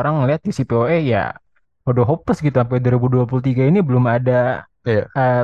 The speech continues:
Speaker 1: terobosan apa-apa, padahal udah dari, eh, lama gitu kan bahasannya. Dan orang, ya, maksudnya semua orang di luar Timur Tengah itu dari Barat, dari Eropa segala macam semakin skeptis.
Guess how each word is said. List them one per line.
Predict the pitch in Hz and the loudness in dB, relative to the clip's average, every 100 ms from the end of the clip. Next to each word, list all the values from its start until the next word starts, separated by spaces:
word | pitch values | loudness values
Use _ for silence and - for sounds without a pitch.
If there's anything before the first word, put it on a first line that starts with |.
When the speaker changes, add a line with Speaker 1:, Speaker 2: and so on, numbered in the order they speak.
| - | -2
Speaker 1:
terobosan | 131 131 131 135 139 | -2 0 0 0 0
apa-apa, | 151 190 - 180 | -2 -6 -8 -6
padahal | 135 175 147 | -2 0 0
udah | 120 | 0
dari, | 117 117 117 120 117 - _ _ _ _ - | 0 0 0 0 -2 -8 _ _ _ _ -4
eh, | 123 117 123 | 0 2 2
lama | 135 127 | 2 2
gitu | 113 123 | 0 0
kan | 127 123 | 0 2
bahasannya. | 113 113 107 113 117 135 160 - - - | 2 0 0 0 0 -2 -8 -16 -20 -6
Dan | 131 131 | -2 0
orang, | 123 139 151 165 180 - | 2 2 0 -2 -4 0
ya, | 120 | 0
maksudnya | 120 - 151 | 0 -2 0
semua | 143 135 | 0 2
orang | 123 131 139 | 2 2 0
di | 127 | 2
luar | 123 120 | 0 0
Timur | 120 117 | -2 0
Tengah | 117 123 | 0 0
itu | 127 127 | -2 -2
dari | 117 | -2
Barat, | 113 117 120 | 0 0 0
dari | 117 113 | 0 2
Eropa | 107 117 | 0 -2
segala | 113 120 117 | -2 2 2
macam | 107 135 135 | 2 0 0
semakin | 127 120 123 117 | 0 0 0 -2
skeptis. | - - - 117 - - - | -2 -4 -4 -6 -8 -18 -20